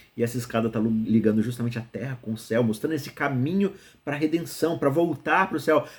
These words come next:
Lembra o contraste disso com lá a história da Torre de Babel? Quando o ser humano tenta construir a sua escada pra bater lá na porta do céu e invadir o céu,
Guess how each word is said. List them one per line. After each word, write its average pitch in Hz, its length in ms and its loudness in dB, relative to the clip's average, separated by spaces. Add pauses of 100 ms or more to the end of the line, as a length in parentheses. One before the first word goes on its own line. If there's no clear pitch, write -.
Lembra 170 260 4
o 165 40 0
contraste 156 580 2
disso 135 280 -4
com 180 280 -4
lá 147 140 2
a 165 60 2
história 147 420 0
da 120 100 2
Torre 127 220 2
de 127 80 0
Babel? 120 500 4 (200)
Quando 139 160 -2
o - 20 -2
ser 160 160 2
humano 208 340 8
tenta 165 220 -2
construir 156 380 -2
a 135 40 -2
sua 143 120 -2
escada 156 560 -2
pra 120 240 2
bater 113 360 0
lá 151 140 6
na 131 80 0
porta 127 240 -2
do 113 80 -2
céu 120 240 4 (180)
e 139 120 -2
invadir 135 480 2
o 127 40 -2
céu, 143 420 -2